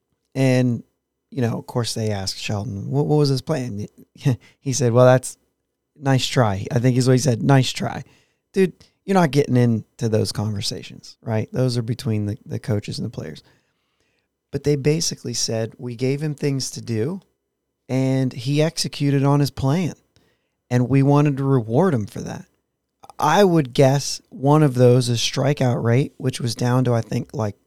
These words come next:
around twenty-two percent in the minor leagues this year, which is decent. He's right around league average for a power hitter. He's going to be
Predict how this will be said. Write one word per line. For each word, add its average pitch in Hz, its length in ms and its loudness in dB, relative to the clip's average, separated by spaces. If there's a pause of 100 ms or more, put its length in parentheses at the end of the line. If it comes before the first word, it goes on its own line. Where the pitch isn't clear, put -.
(240)
around 104 320 -6
twenty-two 117 480 -4
percent - 560 -6
in 123 80 -4
the 113 60 -2
minor 110 300 0
leagues 117 280 -2
this 147 180 -6
year, 175 200 -4 (580)
which 190 220 -2
is 190 120 -2
decent. 170 500 0 (280)
He's 160 240 -6
right 160 200 4
around 165 360 2
league 147 200 2
average 139 380 2
for 156 160 -4
a 143 60 -2
power 131 400 2
hitter. 160 240 2
He's 147 200 0
going 135 440 4
to 131 100 0
be 120 420 -2